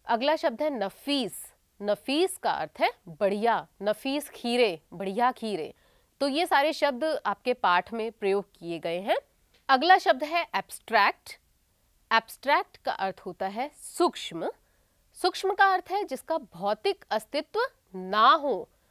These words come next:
जो बहुत छोटा हो, अमूर्त हो, यानी कि जिसको देखा ना जा सकता हो। एक और शब्द दिया गया है सकील।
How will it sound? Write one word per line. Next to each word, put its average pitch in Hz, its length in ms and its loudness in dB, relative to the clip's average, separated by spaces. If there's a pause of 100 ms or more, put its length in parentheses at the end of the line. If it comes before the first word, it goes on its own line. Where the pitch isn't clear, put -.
(160)
जो 320 120 2
बहुत 339 400 6
छोटा 190 320 -2
हो, 147 300 -10 (420)
अमूर्त 302 560 4
हो, 160 320 -8 (440)
यानी 214 200 0
कि 339 120 0
जिसको 233 320 -2 (440)
देखा 262 360 0
ना 190 160 -2
जा 170 140 -4
सकता - 320 -10
हो। 165 240 -14 (720)
एक 214 200 -2
और 339 120 6
शब्द 339 240 -2
दिया 277 300 2
गया 240 220 2
है 285 180 -2 (200)
सकील। 214 400 -4